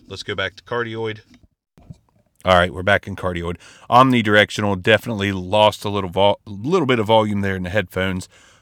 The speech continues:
Let's enable the denoise feature, which is essentially a noise gate built into a fifty dollar U S B condenser microphone. I am in a busy place, so you should have been able to hear that traffic going by.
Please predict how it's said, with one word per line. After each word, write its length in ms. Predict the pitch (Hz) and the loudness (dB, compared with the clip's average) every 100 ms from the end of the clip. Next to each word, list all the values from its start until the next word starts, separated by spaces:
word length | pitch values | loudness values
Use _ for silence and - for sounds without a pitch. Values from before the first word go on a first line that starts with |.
| _ | _
Let's 280 | 120 208 254 | -2 -2 0
enable 540 | 254 202 190 202 220 _ - | -2 -2 0 -2 -2 _ -6
the 220 | 143 185 | -4 -4
denoise 640 | 127 160 202 190 254 285 | -4 -4 0 0 0 -2
feature, 400 | - 110 90 104 | -4 -6 -4 -4
which 180 | 104 135 | -4 -4
is 140 | 170 165 | -4 -6
essentially 540 | 160 196 214 240 208 | -8 -6 -6 -2 0
a 80 | 165 | 0
noise 480 | 139 143 196 208 143 | 0 0 -2 -4 -6
gate 340 | 107 101 110 - | -4 -4 -6 -2
built 280 | 123 190 185 | 2 4 2
into 420 | 160 185 - 170 | 0 -2 -2 0
a 100 | 120 | 0
fifty 440 | - 185 208 226 | 0 -2 -2 -2
dollar 320 | 180 139 147 143 | 0 0 0 0
U 180 | 127 | 2
S 140 | 135 - | 2 2
B 160 | 127 | -8
condenser 420 | 127 117 117 113 92 | -4 -2 -2 -4 -2
microphone. 640 | 107 113 101 117 113 113 _ - _ _ | 0 0 -2 2 2 0 _ -20 _ _
I 140 | - 175 | 0 2
am 300 | 185 175 156 | 2 -2 0
in 100 | 135 | 0
a 80 | |
busy 420 | 104 101 127 139 147 | 0 -2 -2 -4 -6
place, 600 | - 131 175 - - _ _ _ _ _ _ _ _ _ _ _ _ _ _ _ _ _ _ _ _ _ _ _ _ _ _ _ | -2 -2 -2 -8 -18 _ _ _ _ _ _ _ _ _ _ _ _ _ _ _ _ _ _ _ _ _ _ _ _ _ _ _
so 120 | - | 0
you 160 | 110 101 | 0 0
should 160 | 143 | -2
have 80 | 131 | -2
been 140 | 131 | -2
able 200 | 127 123 107 | -2 -2 -2
to 60 | |
hear 160 | 98 123 | 0 2
that 180 | 117 - | 0 2
traffic 360 | 120 117 143 | 2 2 -2
going 220 | 143 147 | -2 0
by. 240 | 151 156 | 2 2